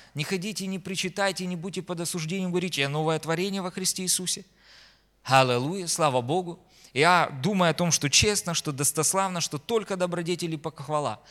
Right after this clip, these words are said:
Я праведность Божия во Христе Иисусе. Дьявол, ты ничего не можешь сделать. Дело сделано. Я совершенно новый, и это влияет на моё мышление необратимым образом, на мою жизнь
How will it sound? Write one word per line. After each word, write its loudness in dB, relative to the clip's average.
Я 8
праведность 4
Божия 2
во -2
Христе 0
Иисусе. 0
Дьявол, 6
ты 2
ничего 0
не -2
можешь -2
сделать. -2
Дело 2
сделано. 0
Я 4
совершенно 6
новый, 4
и 6
это 6
влияет 4
на 2
моё 2
мышление 0
необратимым 0
образом, -2
на 4
мою 2
жизнь -4